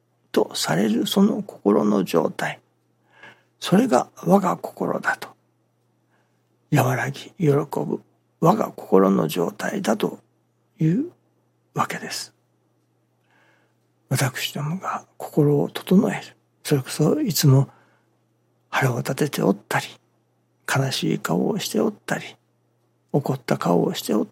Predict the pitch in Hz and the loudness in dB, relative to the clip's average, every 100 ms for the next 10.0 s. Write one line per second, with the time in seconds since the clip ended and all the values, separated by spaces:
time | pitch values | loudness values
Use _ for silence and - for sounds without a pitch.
0 | - - - _ _ _ _ _ _ _ | -6 -8 -8 _ _ _ _ _ _ _
1 | _ _ _ _ _ _ _ _ _ _ | _ _ _ _ _ _ _ _ _ _
2 | - 131 123 120 120 - 139 131 143 135 | -2 2 4 4 0 0 0 0 -2 0
3 | 147 143 147 147 156 156 - - - - | 0 0 0 2 4 4 2 -4 -2 2
4 | 85 82 78 - - - - 185 - - | 4 2 2 2 2 0 -4 -2 -2 -2
5 | - - 147 - _ _ 156 139 131 143 | -4 -10 -10 -12 _ _ 4 4 4 0
6 | 143 156 165 170 180 165 175 170 - - | 2 4 4 4 4 2 2 -2 -4 -2
7 | 175 - 170 - - - - - - - | 2 2 0 0 -2 -2 -4 -4 -4 -4
8 | - - - - _ _ _ _ _ _ | -4 -10 -12 -14 _ _ _ _ _ _
9 | _ _ _ - 147 254 - - - | _ _ _ -2 4 4 2 -2 -6